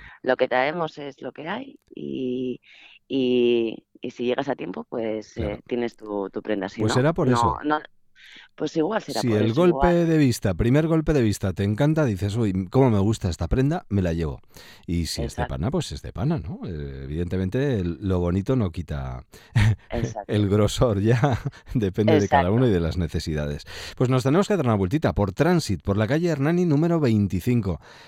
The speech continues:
Speaker 2: María, no sé si quieres añadir alguna cosita más. ¿Estáis con alguna promoción ahora, pensando en lo que queda de año con tranquilidad? No sé, ¿qué, qué es lo que tienes en la cabeza ahora mismo?
Speaker 1: Ahora mismo en la cabeza, bueno, que, que acuda todo el mundo que quiera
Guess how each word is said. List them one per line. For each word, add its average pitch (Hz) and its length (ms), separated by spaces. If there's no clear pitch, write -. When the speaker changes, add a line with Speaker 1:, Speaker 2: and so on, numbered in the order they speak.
Speaker 2:
María, 101 400
no 104 180
sé 123 140
si 110 120
quieres 95 260
añadir 87 320
alguna 85 260
cosita 82 300
más. 110 180
¿Estáis 107 280
con 107 100
alguna 92 260
promoción 82 440
ahora, 143 460
pensando 104 440
en 98 60
lo 92 80
que 82 140
queda 87 280
de 87 100
año 92 220
con 90 160
tranquilidad? 90 1040
No 104 120
sé, 80 180
¿qué, 120 140
qué 143 100
es 139 80
lo 165 100
que 139 100
tienes 131 240
en 110 100
la 101 80
cabeza 80 300
ahora 69 180
mismo? 71 260
Speaker 1:
Ahora 139 240
mismo 151 200
en 151 80
la 143 80
cabeza, 147 480
bueno, 131 420
que, 117 680
que 110 320
acuda 117 360
todo 123 140
el 117 60
mundo 113 240
que 113 120
quiera 110 440